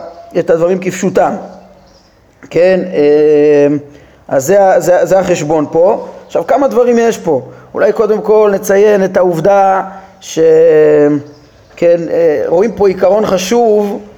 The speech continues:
אה, ש-, ש-, ב-, ב-, בכלל הדברים שהזכרתי, מתי אנחנו, אה, מוציאים פסוקים מפשוטם, כן? וה-, ה-, בעצם פה יש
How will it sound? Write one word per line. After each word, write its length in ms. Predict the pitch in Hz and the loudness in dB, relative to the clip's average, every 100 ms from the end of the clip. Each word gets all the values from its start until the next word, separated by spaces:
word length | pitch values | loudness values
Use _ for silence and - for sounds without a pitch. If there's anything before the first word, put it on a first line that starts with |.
| - _ _ - - | -20 _ _ -20 -4
אה, 60 | 160 160 156 151 151 151 147 151 151 143 | 0 2 2 2 2 2 0 0 -4 -6
ש-, 120 | - 143 139 | -8 -8 -8
ש-, 140 | - 156 147 143 139 | -10 -2 0 0 -2
ב-, 260 | 135 151 151 | -4 -4 -4
ב-, 160 | 143 | -2
בכלל 240 | 156 185 190 | -2 0 0
הדברים 260 | 180 196 | 0 -2
שהזכרתי, 760 | 190 180 185 226 220 185 196 208 - - - - | -2 -4 0 0 0 -2 -2 -2 -6 -20 -20 -6
מתי 720 | 156 - 226 254 233 233 240 | -6 -2 0 2 2 2 0
אנחנו, 680 | 180 220 208 220 226 233 - - - 156 | -2 -2 -2 0 2 0 -2 -10 -18 -8
אה, 400 | 185 180 175 170 170 170 - - - _ _ _ - - | -2 2 2 2 -2 -8 -12 -20 -20 _ _ _ -20 -8
מוציאים 680 | 165 165 208 233 254 247 202 | -6 -4 -2 0 2 0 -2
פסוקים 420 | - 208 233 220 | -4 -4 -4 -4
מפשוטם, 540 | 208 - 202 208 160 123 - - - - - _ | -4 -4 -2 0 0 -4 -14 -20 -20 -20 -20 _
כן? 340 | - 175 202 190 - - - - - | -2 2 2 0 -6 -20 -20 -20 -16
וה-, 220 | - 151 170 196 185 185 180 170 165 160 - - - - - | -8 0 2 4 4 4 4 6 4 2 -4 -8 -14 -14 -10
ה-, 720 | - 165 160 151 - 156 151 160 175 - | -2 0 0 0 0 0 0 -2 -6 -6
בעצם 340 | 180 247 240 | -2 0 0
פה 200 | - 269 269 | 0 2 4
יש 400 | - 508 539 | 4 2 -2